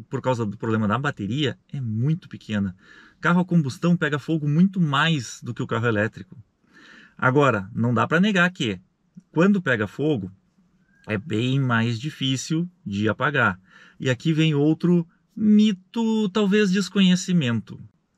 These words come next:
A bateria do carro elétrico não dá pra apagar. Dá, dá, dá sim. Como é que tu apaga? Com água.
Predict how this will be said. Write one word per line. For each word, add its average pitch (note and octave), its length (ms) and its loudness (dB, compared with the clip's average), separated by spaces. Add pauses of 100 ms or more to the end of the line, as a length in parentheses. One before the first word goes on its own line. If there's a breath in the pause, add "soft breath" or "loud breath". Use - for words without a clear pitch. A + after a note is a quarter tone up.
(100)
A F3 180 2
bateria G3+ 340 0
do G3 80 0
carro G3 180 0
elétrico F#3+ 320 0
não F#3+ 240 4
dá E3+ 160 2
pra D3+ 180 -2
apagar. G#2 560 0 (380)
Dá, F4 260 0 (720)
dá, F3 320 0 (160)
dá E3+ 220 0
sim. E3 340 -2 (380 loud breath)
Como G#3 220 0
é G#3+ 40 2
que F#3+ 80 -14
tu A3 60 -4
apaga? D3+ 480 0
Com F#3 240 0
água. B2+ 400 0